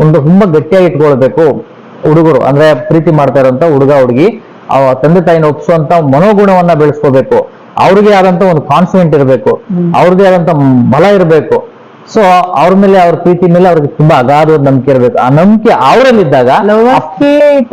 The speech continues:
Speaker 2: ಜಾತಿ ಮೇಲೆ ಕುಗ್ಗೋಗ್ಬಿಟ್ರೆ ಇನ್
Speaker 1: ಹೌದು.
Speaker 2: ಪೇರೆಂಟ್ಸ್ ಇನ್ ಯಾವ ರೇಂಜಿಗೆ ಕುಗ್ಬೇಡ ಅಂತ.
Speaker 1: ಹಾಗಾಗಿ ಪ್ರೀತಿ ಮಾಡ್ತಾ ಇರೋಂಥ ಜೋಡಿಗಳು ತಮ್ಮ ಪ್ರೀತಿ ಮೇಲೆ, ತಮ್ಮ ಜೀವನದ ಮೇಲೆ, ತಮ್ಮ ಭವಿಷ್ಯದ ಮೇಲೆ ಅಬಾ-, ಅಗಾಧವಾದ ನಂಬಿಕೆ ಇಟ್ಕೊಂಡು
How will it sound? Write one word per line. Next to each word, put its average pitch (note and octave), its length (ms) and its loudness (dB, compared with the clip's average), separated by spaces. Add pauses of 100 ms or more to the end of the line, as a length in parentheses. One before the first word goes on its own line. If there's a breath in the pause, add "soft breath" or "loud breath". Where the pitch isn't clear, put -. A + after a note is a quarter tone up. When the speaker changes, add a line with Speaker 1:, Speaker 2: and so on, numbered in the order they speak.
(220)
Speaker 2:
ಜಾತಿ G3+ 360 0
ಮೇಲೆ G#3 640 2
ಕುಗ್ಗೋಗ್ಬಿಟ್ರೆ G3+ 920 0
ಇನ್ D4+ 180 0
Speaker 1:
ಹೌದು. D4+ 120 0
Speaker 2:
ಪೇರೆಂಟ್ಸ್ D#4 260 -2
ಇನ್ B3+ 180 2
ಯಾವ A3+ 240 2
ರೇಂಜಿಗೆ A3+ 280 0
ಕುಗ್ಬೇಡ F3+ 480 0
ಅಂತ. E3 280 -4
Speaker 1:
ಹಾಗಾಗಿ C3+ 460 0
ಪ್ರೀತಿ F3+ 440 -2
ಮಾಡ್ತಾ D#3 320 0
ಇರೋಂಥ C3 200 0
ಜೋಡಿಗಳು D3 800 0
ತಮ್ಮ D#3+ 220 0
ಪ್ರೀತಿ E3 300 -2
ಮೇಲೆ, D3+ 240 2
ತಮ್ಮ D3 280 -2
ಜೀವನದ D3 360 0
ಮೇಲೆ, D3 220 0
ತಮ್ಮ D3 220 -2
ಭವಿಷ್ಯದ C#3+ 400 -2
ಮೇಲೆ C#3 160 2
ಅಬಾ-, C3 380 0
ಅಗಾಧವಾದ E3 420 0
ನಂಬಿಕೆ D3 440 0
ಇಟ್ಕೊಂಡು D#3 640 -2